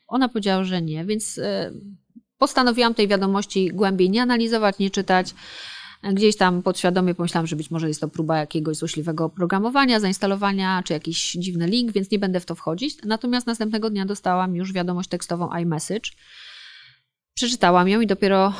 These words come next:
złapałam się za głowę, co tam jest napisane. Bo tam było napisane wprost, że z uwagi na to,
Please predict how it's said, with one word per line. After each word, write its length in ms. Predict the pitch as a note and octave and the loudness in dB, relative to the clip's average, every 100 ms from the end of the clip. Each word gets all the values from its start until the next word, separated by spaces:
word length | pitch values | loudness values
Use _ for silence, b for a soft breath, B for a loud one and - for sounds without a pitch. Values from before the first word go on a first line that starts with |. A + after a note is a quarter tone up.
| B B | B B
złapałam 320 | F3+ F3 E3+ | -2 -2 -2
się 120 | E3+ | -2
za 100 | E3+ | -2
głowę, 240 | D#3+ D#3 | -2 -4
co 120 | F#3 F#3+ | -4 -4
tam 120 | F3+ | -4
jest 100 | G3+ | -4
napisane. 460 | G#3 - D#3+ D3+ E3 B B | -4 -4 -6 -6 -10 B B
Bo 80 | G3+ | -8
tam 200 | F#3+ G3 | -4 -2
było 120 | G#3 | -2
napisane 500 | F#3+ F3 - E3 E3 | -2 -4 -4 -4 -4
wprost, 500 | E3 - D3+ F#3 - | -8 -4 -2 -2 -4
że 240 | F3+ F#3+ F3 | -10 -4 -4
z 80 | F3 | -4
uwagi 380 | F3 E3 F3+ | -2 -2 -2
na 220 | D#3+ E3 E3 | -4 -2 -4
to, 340 | - - E3 | -6 -10 -10